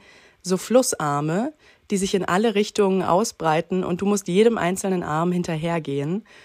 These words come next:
um dann wieder zum Hauptfluss zu kommen und wieder neu abzubiegen. Also es ist, ähm, ich glaube, im Großen und Ganzen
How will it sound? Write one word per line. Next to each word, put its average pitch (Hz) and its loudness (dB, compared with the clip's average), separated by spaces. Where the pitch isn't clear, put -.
um 190 2
dann 190 4
wieder 214 0
zum 185 -2
Hauptfluss 214 2
zu 196 0
kommen 185 0
und 175 -2
wieder 185 2
neu 170 6
abzubiegen. 151 -4
Also 160 -4
es 170 -6
ist, - -8
ähm, 175 0
ich - -12
glaube, 185 2
im 170 -2
Großen 185 -2
und 170 -4
Ganzen 185 -4